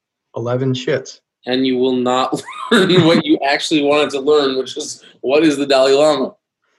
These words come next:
Speaker 1: Yeah, now I'm just learning about him. Y-, think about the Kardashians like wrestling.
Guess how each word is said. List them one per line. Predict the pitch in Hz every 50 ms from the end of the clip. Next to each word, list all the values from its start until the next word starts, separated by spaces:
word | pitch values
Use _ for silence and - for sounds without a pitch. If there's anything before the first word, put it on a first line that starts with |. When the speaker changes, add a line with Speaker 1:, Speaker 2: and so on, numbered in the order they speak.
| _ _
Speaker 1:
Yeah, | _ 135 131 123
now | 123 131 143 147 151
I'm | 143 131
just | 123 113 110
learning | 120 117 113 110
about | 107 107 101 101
him. | 113 117 110 98 - _ _ _ _ _ _ _ _ _ _ _ _ _ _ _ _ _ _ _ -
Y-, | - - - -
think | 180 202 220
about | 269 240 254 254 247 254 -
the | - 220
Kardashians | 220 220 208 208 208 208 208 202 208 190 180
like | 185 180 -
wrestling. | 160 156 143 - - - 123 -